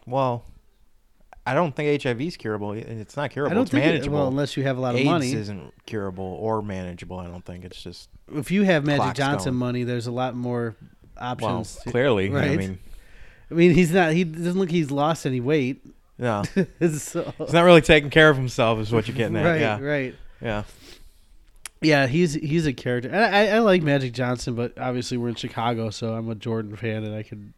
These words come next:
Speaker 2: I really wasn't a fan of Magic Johnson, but
Speaker 1: Yeah.
Speaker 2: seems like a nice enough guy.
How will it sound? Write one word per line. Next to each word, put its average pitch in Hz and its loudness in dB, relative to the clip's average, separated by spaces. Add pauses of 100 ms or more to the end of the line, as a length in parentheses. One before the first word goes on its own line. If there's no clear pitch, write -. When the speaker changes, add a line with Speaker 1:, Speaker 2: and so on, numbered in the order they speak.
Speaker 2:
I 113 -12
really 113 -6
wasn't 110 -10
a 107 -10
fan 117 -6
of 107 -8
Magic 110 -8
Johnson, 110 -10
but 110 -8
Speaker 1:
Yeah. 101 -8 (220)
Speaker 2:
seems 285 0
like 170 2
a 156 0
nice 147 0
enough 127 -4
guy. 131 0